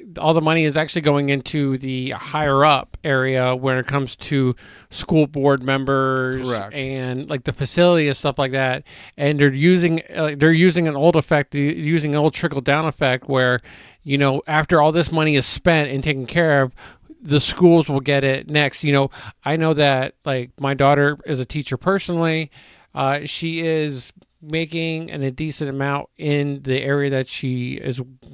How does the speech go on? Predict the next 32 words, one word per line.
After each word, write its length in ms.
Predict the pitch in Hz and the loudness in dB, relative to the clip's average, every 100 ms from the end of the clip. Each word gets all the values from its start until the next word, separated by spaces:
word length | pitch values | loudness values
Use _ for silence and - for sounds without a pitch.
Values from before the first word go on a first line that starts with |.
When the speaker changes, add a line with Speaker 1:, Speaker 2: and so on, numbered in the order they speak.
| - | -6
Speaker 1:
gonna 180 | 160 135 | -2 0
be 80 | 120 | 0
working 400 | 127 196 170 123 | -2 -2 -2 -2
in. 300 | 117 127 151 _ - - - _ | -4 -6 -12 _ -20 -20 -20 _
However, 540 | - 160 156 156 143 - _ _ _ | 2 2 4 4 4 0 _ _ _
she 220 | - - | -10 0
needs 180 | 220 208 | 2 2
to 80 | 165 | 0
put 240 | - 175 143 | 2 0 2
a 60 | |
list 380 | 147 165 180 139 | 0 2 2 2
on 140 | 151 160 | -2 0
Amazon 800 | 170 208 185 143 127 123 123 | 0 4 4 4 2 0 0
and 280 | 135 - 135 | -2 -2 -2
ask 380 | 156 160 151 - - | 0 -2 -4 -8 -18
family 440 | 240 180 196 202 165 | -6 -2 0 0 0
members 720 | 147 143 139 139 135 139 135 | 0 -2 0 0 2 0 -2
and 180 | 147 127 | -8 -10
friends 540 | - 208 208 190 170 | -6 -2 0 0 -2
and 100 | 147 | -6
stuff 220 | 127 160 | -2 0
like 140 | 139 139 | 0 2
that 160 | 139 | 2
and 100 | 139 | 0
put 140 | 127 170 | 0 2
it 40 | |
out 120 | 156 156 | 2 2
there 100 | 160 | -2
on 120 | 127 | 0
Facebook 500 | - 190 - 165 147 | -2 -2 0 0 2
saying, 240 | - 143 - - - | 0 -4 -6 -18 -20
"Hey, 320 | - 220 143 | -4 0 0